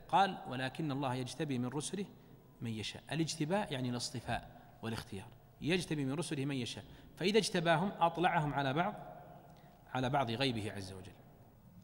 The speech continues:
ولهذا قال عز وجل: "ما كان الله ليذر المؤمنين على ما أنتم عليه حتى يميز الخبيث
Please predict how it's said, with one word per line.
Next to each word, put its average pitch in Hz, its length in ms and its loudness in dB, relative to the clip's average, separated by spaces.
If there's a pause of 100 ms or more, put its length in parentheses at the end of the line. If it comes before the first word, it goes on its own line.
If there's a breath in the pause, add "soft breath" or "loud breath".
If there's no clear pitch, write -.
ولهذا 190 600 6
قال 196 280 4
عز 165 220 2
وجل: 151 320 2 (1400)
"ما 160 220 2
كان 185 240 4
الله 165 260 6
ليذر 156 340 4
المؤمنين 147 380 4
على 139 200 4
ما 131 180 2
أنتم 139 240 0
عليه 131 300 2 (340)
حتى 165 540 2
يميز 151 300 2
الخبيث 135 500 0